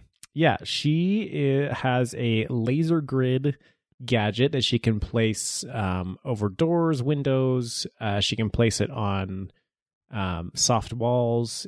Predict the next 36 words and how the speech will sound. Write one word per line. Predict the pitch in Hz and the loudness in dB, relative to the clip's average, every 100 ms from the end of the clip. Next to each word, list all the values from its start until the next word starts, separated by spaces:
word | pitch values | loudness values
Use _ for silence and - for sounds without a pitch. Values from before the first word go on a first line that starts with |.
| - | -8
and, | 113 101 101 101 | -4 -2 -2 -4
and | 110 104 | 0 2
reinforcements | 107 95 123 120 - 117 - | 0 2 2 2 0 -2 -2
so | 113 | 0
that | 95 98 107 | 0 0 -2
when | 101 | -4
you | 98 92 | -4 -6
breach | - 110 - | -6 -4 -2
a | 110 | 0
hole | 107 101 | 0 0
in | 101 | 0
a | |
soft | - 127 - | 2 2 2
wall, | 127 117 113 110 107 - _ _ _ _ 117 | 0 2 2 0 -2 -6 _ _ _ _ -10
uh, | 101 95 | -8 -4
or | 113 110 | 0 2
a | |
reinforced | 104 98 98 107 - | 2 0 0 0 0
wall, | 104 101 104 | 2 2 0
then | 101 101 95 95 | 0 -2 -2 -2
there's | 95 87 | -2 -2
a | 92 | 0
laser | 98 90 | 0 0
grid | 92 98 | 2 2
in | 92 | 2
front | - 98 | -2 -2
of | |
that. | 104 170 - - - - _ | 0 0 -2 -10 -18 -20 _
She | - 113 | -12 -6
can | 110 | -6
put | 101 123 113 | 0 2 2
it | 107 - | 0 -6
on | 107 98 | -10 -8
hatches | 95 135 - 240 240 - - _ _ - | -4 -4 0 0 0 -4 -12 _ _ -8
so | - 110 101 | 0 2 2
that | 101 98 | 0 -4